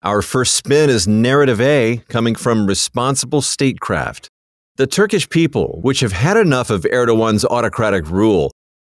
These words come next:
can vote to establish the rule of law, rebuild Turkey's economy, and slash inflation and unemployment while introducing greater checks and balances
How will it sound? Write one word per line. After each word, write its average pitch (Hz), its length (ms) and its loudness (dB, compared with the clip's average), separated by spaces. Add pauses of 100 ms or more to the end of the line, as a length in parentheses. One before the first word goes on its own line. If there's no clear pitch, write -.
(160)
can 110 200 0
vote 160 240 2
to 220 120 0
establish 123 560 0
the 113 100 -2
rule 98 280 0
of 82 100 -4
law, 101 440 -2 (280)
rebuild 101 460 0
Turkey's 92 340 -2
economy, 117 540 -2 (300)
and 104 220 -2
slash 151 420 0
inflation 139 680 0
and 139 220 -2
unemployment 135 720 0 (340)
while 104 240 0
introducing 139 640 0
greater 107 480 -2
checks 139 400 -2
and 117 100 0
balances 113 680 -4